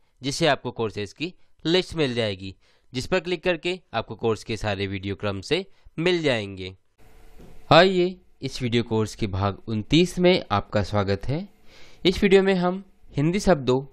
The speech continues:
नामों की इंग्लिश में स्पेलिंग लिखना और पढ़ना सीखेंगे। इस वीडियो में हम कुछ नामों और शब्दों की इंग्लिश में स्पेलिंग लिखेंगे,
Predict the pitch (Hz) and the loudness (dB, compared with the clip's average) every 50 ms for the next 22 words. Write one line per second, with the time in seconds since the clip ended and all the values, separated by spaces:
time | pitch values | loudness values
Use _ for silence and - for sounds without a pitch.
0 | - - 104 104 101 101 101 101 92 107 107 - - 110 127 139 160 170 - 190 | -12 -6 -2 0 0 2 0 -2 -2 -4 -4 -4 -2 0 2 2 2 2 4 4
1 | 180 175 160 - - 147 127 120 127 135 - - - - - - 147 170 175 - | 4 4 4 4 4 4 4 4 4 0 -2 -6 -10 -12 -6 0 2 2 4 4
2 | 185 175 170 165 170 131 107 107 104 101 113 151 - - _ _ _ _ _ - | 6 6 6 6 4 2 2 2 2 0 0 -2 -6 -12 _ _ _ _ _ -12
3 | - - - 220 214 185 - 175 147 117 104 95 95 92 95 - - - - - | -10 -2 2 2 4 4 6 4 4 4 4 0 -2 -4 -6 -10 -16 -20 -20 -20
4 | _ _ _ _ - - - - _ _ - - - - - - - - - - | _ _ _ _ -20 -20 -20 -20 _ _ -20 -18 -18 -16 -16 -18 -20 -20 -20 -20
5 | - - - - 160 185 - - 202 185 202 196 202 190 180 185 185 175 180 160 | -20 -6 0 2 2 2 2 2 4 6 6 6 6 4 2 0 0 0 -2 -2
6 | - - 123 117 107 104 104 107 107 107 104 - 117 101 110 131 147 147 151 165 | -2 -2 0 0 0 0 0 0 0 -2 -2 -2 -4 0 2 2 2 2 2 2
7 | 160 156 - - - 120 113 113 110 - - 113 107 104 - - 123 120 120 117 | 0 0 0 0 -2 -2 0 -2 -2 0 0 0 0 2 2 4 4 6 6 6
8 | 113 110 107 104 107 - - 151 151 156 156 185 214 | 4 4 2 0 2 4 4 4 4 4 4 2 0